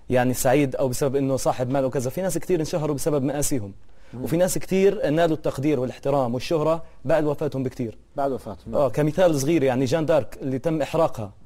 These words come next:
Speaker 2: مم.
Speaker 1: وعمرها تسعة عشر سنة، اللي قادت الجيش ضد الاحتلال الإنجليزي
Speaker 2: مم.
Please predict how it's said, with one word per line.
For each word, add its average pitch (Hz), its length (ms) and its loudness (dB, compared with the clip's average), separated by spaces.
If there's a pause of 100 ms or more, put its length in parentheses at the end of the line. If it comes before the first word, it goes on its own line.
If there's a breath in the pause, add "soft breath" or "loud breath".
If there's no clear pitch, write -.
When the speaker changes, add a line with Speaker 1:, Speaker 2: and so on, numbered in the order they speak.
(160)
Speaker 2:
مم. 117 100 -8
Speaker 1:
وعمرها 143 240 2
تسعة 135 240 0
عشر 147 200 0
سنة، 135 200 0
اللي 117 120 -2
قادت 139 280 0
الجيش 135 400 0 (240 soft breath)
ضد 139 80 0
الاحتلال 139 340 2
الإنجليزي 127 500 0 (160)
Speaker 2:
مم. 110 60 -14